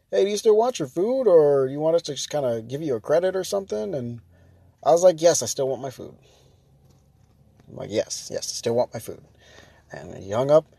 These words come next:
and about fifteen minutes later, my pizza's there.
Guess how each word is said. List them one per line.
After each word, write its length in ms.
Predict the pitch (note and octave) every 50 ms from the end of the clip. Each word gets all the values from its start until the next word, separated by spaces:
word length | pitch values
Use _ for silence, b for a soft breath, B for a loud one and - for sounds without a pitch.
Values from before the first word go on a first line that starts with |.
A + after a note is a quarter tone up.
| b b b b _
and 720 | - F#2+ F#2+ F#2+ F#2+ F#2+ F#2+ F#2+ F#2 F#2 F#2 F#2 F#2 F#2
about 340 | F#2 F#2+ F#2+ F#2 F2+ F2 -
fifteen 380 | - - B2 A#2 - C3 B2+ B2+
minutes 220 | C3 C3 B2 -
later, 200 | - C#3 C#3 C#3
my 120 | B2+ - -
pizza's 340 | - - A#2+ G#2+ G2+ F#2+
there. 240 | - - C#2 B1+ -